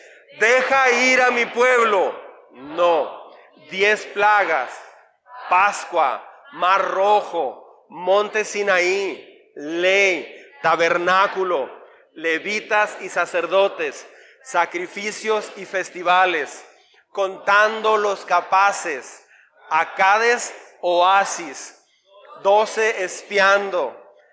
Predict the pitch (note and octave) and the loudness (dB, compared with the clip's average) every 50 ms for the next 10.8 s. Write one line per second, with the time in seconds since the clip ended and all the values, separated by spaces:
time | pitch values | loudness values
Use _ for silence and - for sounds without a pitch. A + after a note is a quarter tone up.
0 | _ _ _ - E3+ E3 E3+ E3 - F#3 G3 G3 G3 G3+ G3 G#3 G3+ - F#3 F3+ | _ _ _ -6 -6 -6 -6 -6 -2 2 2 4 4 2 2 0 -2 0 0 0
1 | E3 E3+ E3 D#3+ E3 E3 E3 F3+ G3 A3 A#3+ B3+ C4 C#4 D4 D#4 E4 - - - | 0 2 0 0 0 0 0 2 2 2 2 2 4 4 4 4 4 0 -4 -12
2 | - - - - - - _ _ _ E3+ E3+ F3+ F#3 F3+ F3+ F3+ F3 F3+ E3 D#3 | -18 -20 -20 -20 -20 -20 _ _ _ -14 -10 -4 0 2 4 4 4 4 4 2
3 | C#3 A#2+ A#2 - - D3+ F#3 A#3 B3+ A#3 A#3 G#3+ G#3 G#3+ A#3+ C#4 B3+ C4+ C#4 C4+ | 2 0 -4 -8 -8 -6 -4 -4 -2 0 0 2 2 0 0 0 0 0 2 4
4 | C#4 C#4 A3+ C4+ C4+ - B3 G3+ G#3 A3 C4 D4 C#4+ G3+ G#3 A3+ A3+ A#3+ C#4 D4 | 4 4 2 0 0 2 2 2 4 4 4 2 2 0 0 2 4 4 4 2
5 | - - - - - - - - - - - - C5+ D#5 D#5+ D#5 D#5 - - - | 2 -2 -6 -10 -10 -10 -10 -12 -12 -12 -10 -8 -6 -6 -4 -4 -6 -8 -10 -10
6 | - - - - - - - - - - - - - - - - - - - - | -10 -10 -12 -12 -12 -10 -10 -10 -10 -10 -10 -10 -10 -10 -10 -10 -10 -12 -12 -12
7 | - - - - - - - - - - - - - - - - - - - - | -12 -12 -10 -10 -10 -12 -12 -14 -14 -14 -14 -14 -14 -16 -16 -16 -16 -16 -14 -14
8 | - - - - - - - - - - - - F#3 F#3+ G3 - A#3+ C4 C#4+ C#4 | -14 -12 -14 -14 -14 -14 -14 -14 -16 -12 -2 0 2 2 2 0 -2 0 0 0
9 | C#4 C4 B3 A#3 G#3+ F3 F3 G#3+ B3+ A#3 C4+ C#4 - B3 A#3+ A3 G#3 E3 D3 A#2+ | 0 0 0 0 0 0 0 0 0 0 -2 -4 -4 -2 -4 -4 -4 -6 -10 -12
10 | - - _ - E3 A3 A#3+ - B3+ A3 A3 A3 G3+ F#3 - C3+ | -14 -18 _ -12 -10 -8 -6 -6 -8 -6 -4 -4 -6 -6 -8 -12